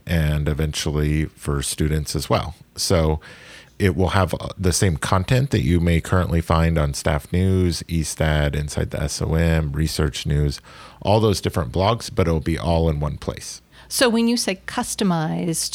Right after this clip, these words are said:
Speaker 2: to me, tell me a little more about that.
Speaker 1: We will be able to actually target information based on a number of criteria, uh, mostly f-, information that exists in H R's database.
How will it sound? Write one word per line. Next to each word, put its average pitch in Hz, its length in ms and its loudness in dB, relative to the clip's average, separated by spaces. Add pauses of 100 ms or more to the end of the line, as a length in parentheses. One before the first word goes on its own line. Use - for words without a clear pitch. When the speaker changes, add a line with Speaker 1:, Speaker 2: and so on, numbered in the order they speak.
Speaker 2:
to 175 160 0
me, 165 360 0
tell - 160 -2
me 196 100 4
a 190 40 2
little 170 140 0
more 160 140 0
about 147 240 -6
that. - 280 -4 (340)
Speaker 1:
We 131 200 4
will 185 180 4
be 120 160 4
able 110 260 2
to - 140 0
actually 90 440 2
target 98 540 0
information 87 920 0
based 87 420 0
on 80 420 0 (180)
a 90 60 2
number 95 360 2
of 80 80 0
criteria, 82 800 0
uh, 76 300 0
mostly 120 400 2
f-, - 260 -2
information 87 640 2
that 80 160 0
exists 78 400 -2
in 78 220 0
H 76 220 -2
R's 78 420 0
database. 113 720 -2